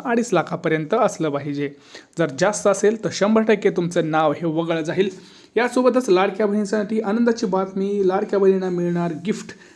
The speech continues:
आणि नऊ जानेवारीचं तुम्ही बघू शकता, इथं वाटपसुद्धा आता सुरू झालेलं आहे. याची यादी,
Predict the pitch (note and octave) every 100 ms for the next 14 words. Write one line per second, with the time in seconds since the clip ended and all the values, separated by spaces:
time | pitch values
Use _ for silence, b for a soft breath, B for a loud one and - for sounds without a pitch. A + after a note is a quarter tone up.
0 | B F3 F3+ F3+ F3+ A3+ G3+ F#3 F3 E3+
1 | E3 E3+ E3 F3 F3 F3 F#3 F#3 - F3
2 | E3+ F3 E3 E3+ F#3+ F3+ E3+ D#3+ D#3 E3
3 | G#3 G3 E3 E3 D#3 E3+ E3+ F3 F3+ F3+
4 | A#3 A#3 G3+ D#3+